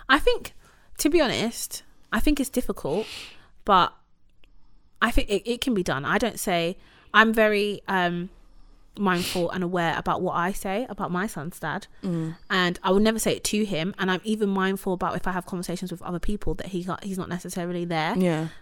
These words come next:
Speaker 1: or around. I'll be like, "Oh, I can't speak to you about this now," because he, he will be able to hear me.
Speaker 2: Mm.
Speaker 1: And if he can hear me, it's the same thing as to whether I'm speaking to him or not. Do you
Speaker 2: Yeah.
Speaker 1: know what I mean? So I, I mean, there are certain things that you necessarily, you can't necessarily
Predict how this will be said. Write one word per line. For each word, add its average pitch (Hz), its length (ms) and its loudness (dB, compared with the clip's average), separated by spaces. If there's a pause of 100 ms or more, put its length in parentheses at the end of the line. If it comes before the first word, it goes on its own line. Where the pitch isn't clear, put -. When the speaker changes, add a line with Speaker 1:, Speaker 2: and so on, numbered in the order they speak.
Speaker 1:
or 175 160 4
around. 175 360 0
I'll 214 80 2
be 196 140 0
like, 175 180 2
"Oh, 180 80 0
I - 100 -6
can't 180 140 -2
speak 180 180 -10
to - 40 -10
you - 40 -6
about 170 180 -4
this - 120 -10
now," 165 100 -6
because 175 200 -12
he, 180 180 -8
he - 180 -2
will 196 100 2
be 185 120 0
able 170 140 -2
to 180 80 -8
hear 185 160 0
me. 175 260 -8
Speaker 2:
Mm. 165 340 0
Speaker 1:
And 185 140 0
if 190 60 2
he 214 80 10
can 214 140 0
hear 294 220 6
me, 202 320 2 (540)
it's 202 100 0
the 214 80 -4
same 190 160 2
thing 170 220 -2
as 175 120 -2
to 185 100 0
whether 170 160 -2
I'm 160 80 -4
speaking 175 300 -4
to - 60 -10
him 160 120 -6
or 151 80 -6
not. - 160 -8
Do - 80 -6
you 160 60 2
Speaker 2:
Yeah. - 80 2
Speaker 1:
know 147 40 -4
what 156 60 -4
I - 20 -4
mean? 165 240 -6 (300)
So 175 240 0
I, 190 300 2 (800)
I 208 60 4
mean, 214 200 6
there 220 120 8
are 214 100 8
certain 226 280 2
things 208 300 0
that 180 260 2 (260)
you 202 280 -2
necessarily, 196 680 -2
you 208 100 -6
can't 208 220 -6
necessarily 190 720 -4